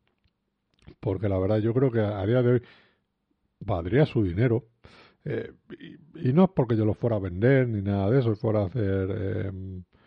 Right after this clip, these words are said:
eh, a especular con eso,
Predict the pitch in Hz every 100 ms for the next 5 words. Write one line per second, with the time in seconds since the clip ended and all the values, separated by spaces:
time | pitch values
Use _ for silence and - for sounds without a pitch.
0 | _ _ _ - 160 135 123 123 113 113
1 | 107 104 98 98 95 95 92 95 92 90
2 | - 113 - - 95 110 113 104 95 131
3 | -